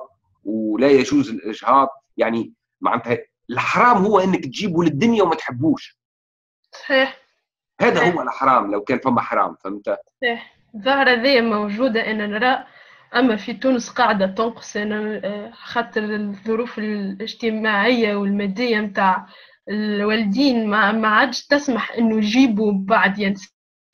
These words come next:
Speaker 2: ساعات ي-، ي-، ينسى اسمه قبل يجيبوا بالعشرة. اليوم فما وعي، تولد الوعي وموجود، وناس، آه، ولات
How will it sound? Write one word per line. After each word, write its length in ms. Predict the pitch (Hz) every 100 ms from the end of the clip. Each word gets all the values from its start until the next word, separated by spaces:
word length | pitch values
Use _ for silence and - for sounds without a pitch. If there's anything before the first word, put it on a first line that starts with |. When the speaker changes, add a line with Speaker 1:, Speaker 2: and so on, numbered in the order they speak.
| 254
Speaker 2:
ساعات 300 | 214 240 240
ي-، 20 |
ي-، 440 | 226 220 233 240 247
ينسى 220 | 247 240
اسمه 360 | 247 302 226
قبل 380 | 196 208 220 196 - _ -
يجيبوا 380 | 196 220 208 214
بالعشرة. 640 | 208 220 240 254 - 190 - _ _ _
اليوم 840 | 220 220 220 220 262 294 262 240 - _ _ _ -
فما 300 | 285 247 208
وعي، 500 | 208 196 170 190 240 _ _ _ _ 240
تولد 460 | - 254 254 208 190
الوعي 580 | 196 196 240 247 254 254
وموجود، 880 | 240 220 208 208 208 233 247 226 196 202
وناس، 1000 | 202 220 - - - 240 247 - - -
آه، 280 | 220 208 214 - _
ولات 340 | 220 226 240